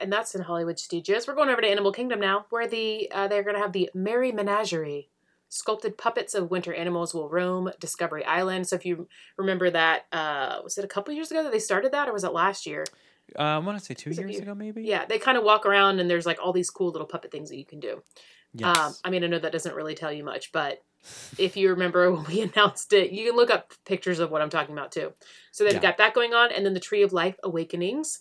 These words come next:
Speaker 1: After dark, the projections will take over the Tree of Life to show, like,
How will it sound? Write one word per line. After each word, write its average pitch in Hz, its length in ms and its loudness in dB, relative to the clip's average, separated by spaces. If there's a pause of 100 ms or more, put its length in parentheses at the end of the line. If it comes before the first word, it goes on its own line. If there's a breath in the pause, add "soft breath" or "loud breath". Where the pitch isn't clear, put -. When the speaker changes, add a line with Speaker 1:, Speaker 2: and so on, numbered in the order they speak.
(320 soft breath)
Speaker 1:
After 175 220 0
dark, 175 320 2
the 170 120 -2
projections 175 520 -4
will 165 80 -14
take 175 240 -8
over 165 160 -6
the 175 60 -10
Tree 170 200 -8
of 156 80 -8
Life 147 240 -6
to - 160 -10
show, 160 340 -6
like, 147 180 -10